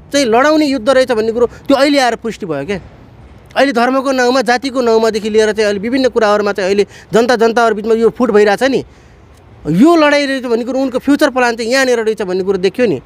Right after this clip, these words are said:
हिजो भर्खर तपाईँले स्ट्याटस हेर्नुभयो कि हेर्नु भएन? नेपालको ढाका टोपी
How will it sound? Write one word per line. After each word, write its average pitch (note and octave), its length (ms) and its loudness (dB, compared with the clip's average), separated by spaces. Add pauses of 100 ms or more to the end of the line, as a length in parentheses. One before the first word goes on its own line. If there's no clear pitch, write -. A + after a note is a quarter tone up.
(360)
हिजो A#3 180 2
भर्खर C4 220 0
तपाईँले A#3+ 500 0
स्ट्याटस B3+ 320 -2
हेर्नुभयो G#3+ 300 0
कि A#3 100 -2
हेर्नु F#3+ 180 0
भएन? D3 240 -2 (320)
नेपालको D4 500 2
ढाका G#3+ 300 0
टोपी G#3+ 400 -4